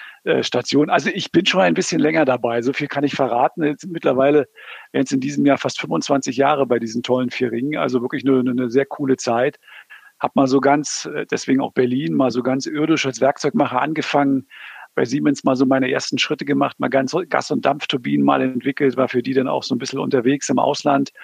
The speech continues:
und hab, wie gesagt, angefangen, ich weiß nicht, ob Sie den Matthias Müller, ein ehemaliger Vor-, äh, Vorstandsvorsitzender der Volkswagen A G, der hat mich damals zu Audi geholt und ich gesagt, "Mensch,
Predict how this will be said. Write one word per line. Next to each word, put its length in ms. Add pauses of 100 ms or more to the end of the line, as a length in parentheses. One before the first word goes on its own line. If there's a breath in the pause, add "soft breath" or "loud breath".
(600 loud breath)
und 160
hab, 160
wie 80
gesagt, 260
angefangen, 540
ich 100
weiß 80
nicht, 80
ob 80
Sie 80
den 140
Matthias 400
Müller, 220
ein 80
ehemaliger 760
Vor-, 360
äh, 240
Vorstandsvorsitzender 1000
der 80
Volkswagen 500
A 60
G, 140
der 80
hat 80
mich 100
damals 320
zu 100
Audi 280
geholt 380
und 60
ich 60
gesagt, 160
"Mensch, 320